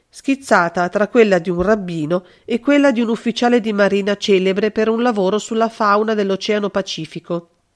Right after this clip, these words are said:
"Leggiamo", disse Holmes. "Irene Adler, nata a New York nel milleottocentocinquantotto.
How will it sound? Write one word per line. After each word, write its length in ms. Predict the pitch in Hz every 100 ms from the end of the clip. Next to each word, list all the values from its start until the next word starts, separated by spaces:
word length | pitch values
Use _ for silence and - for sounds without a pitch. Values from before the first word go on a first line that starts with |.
| _ _ _ _ _ _ _ _ _ _ _ _ _ _ _ -
"Leggiamo", 720 | 294 240 190 156 165 185 196 _
disse 420 | - 175 - 180 170
Holmes. 540 | 151 156 156 - 165 _ _ _ _ _ _
"Irene 520 | 226 269 269 285 294
Adler, 560 | 190 170 165 180 185 190
nata 320 | 202 220 233
a 60 | 240
New 180 | 208
York 380 | 220 190 170 185
nel 180 | 185 185
milleottocentocinquantotto. 1700 | 190 233 247 233 196 208 190 208 214 185 196 185 160 156 - 175